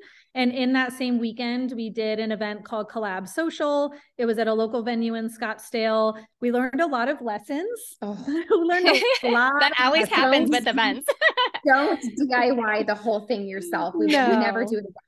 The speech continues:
Speaker 1: No,
Speaker 3: <laughs>
Speaker 1: it was amazing. It was an, it was a community
Speaker 3: Oh.
Speaker 1: event. So it was open to members and non-members. People purchased tickets. Uh, we partnered with some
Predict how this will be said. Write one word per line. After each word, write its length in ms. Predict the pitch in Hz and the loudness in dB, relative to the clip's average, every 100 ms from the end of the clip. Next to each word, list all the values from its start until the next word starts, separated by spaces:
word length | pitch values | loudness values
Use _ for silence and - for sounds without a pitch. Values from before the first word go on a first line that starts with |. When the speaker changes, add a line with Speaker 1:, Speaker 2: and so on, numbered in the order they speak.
| _ _ 240 | _ _ -8
Speaker 1:
No, 600 | 247 240 220 208 202 311 | -4 -2 -4 -4 -4 -4
Speaker 3:
<laughs> 80 | 311 | 0
Speaker 1:
it 160 | 285 | 0
was 260 | 302 302 311 - | 2 2 0 -2
amazing. 560 | 320 254 240 208 202 233 | -8 -6 -6 -6 -6 -2
It 140 | 269 | 0
was 260 | 262 247 247 | 2 0 0
an, 200 | 240 240 | -4 -2
it 80 | 247 | -4
was 120 | 247 | -2
a 60 | 240 | -6
community 460 | - 285 311 311 294 | -6 -4 -4 -4 -4
Speaker 3:
Oh. 20 | |
Speaker 1:
event. 420 | 277 269 269 - | -4 -4 -6 -6
So 160 | 247 233 | -6 -4
it 80 | |
was 140 | 226 226 | -4 -6
open 300 | 254 240 269 262 | -4 -2 -2 -2
to 80 | 254 | -4
members 320 | 233 233 226 | -2 -2 -2
and 120 | 226 | -4
non-members. 580 | 226 226 226 220 226 220 | -2 -2 -4 -2 -4 -6
People 260 | 247 226 | -10 -10
purchased 420 | 220 240 233 254 - | -6 -6 -4 -8 -6
tickets. 440 | 226 220 220 - - - - | -4 -2 -2 -6 -20 -14 -6
Uh, 140 | 214 | -4
we 100 | 240 | -2
partnered 360 | 240 247 240 233 | -2 -2 0 -2
with 160 | 233 - | -4 -4
some 400 | 233 220 220 | -4 -2 -4